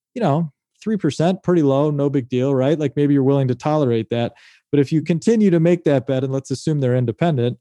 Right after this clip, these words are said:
over fifty years, let's call it your adult lifetime, there's a seventy-eight percent chance of one of those events actually hitting and actually occurring, right? Even if you go down to a one percent event in a given year, right? Let's say there's a one percent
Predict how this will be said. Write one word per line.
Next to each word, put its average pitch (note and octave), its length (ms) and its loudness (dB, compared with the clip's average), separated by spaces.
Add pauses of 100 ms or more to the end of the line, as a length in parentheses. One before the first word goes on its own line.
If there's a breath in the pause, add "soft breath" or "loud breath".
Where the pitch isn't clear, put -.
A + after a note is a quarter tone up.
over E3+ 240 2
fifty G#3+ 460 -2
years, D3+ 500 0
let's C#3+ 160 -8
call D#3 180 2
it C#3 60 2
your C3+ 160 2
adult B2+ 320 0
lifetime, A2+ 600 -6 (300 soft breath)
there's A3 100 -6
a G3+ 60 0
seventy-eight F#3+ 680 2
percent B2 340 -2
chance C3 300 -2
of A#2+ 100 -2
one C3 160 0
of B2+ 80 2
those B2 280 2 (300)
events B2 360 0
actually A2+ 320 0
hitting G#2 320 -4 (400 soft breath)
and C3 100 2
actually A#2+ 260 2
occurring, G#2+ 380 -2
right? A2+ 240 -2 (240 soft breath)
Even A#3 180 4
if A3 120 2
you F#3 80 4
go E3+ 80 4
down E3+ 180 2
to D3+ 60 4
a A#2 100 4
one D3 320 0
percent A2+ 340 -2
event A2 360 -2 (400)
in C#3 80 2
a A#2+ 40 2
given A2+ 320 2
year, G#2 320 -2 (300)
right? C3 160 2
Let's D3+ 240 -2
say F#3+ 140 2
there's E3+ 180 0
a D3+ 60 2
one C#3 240 -2
percent C#3 500 -2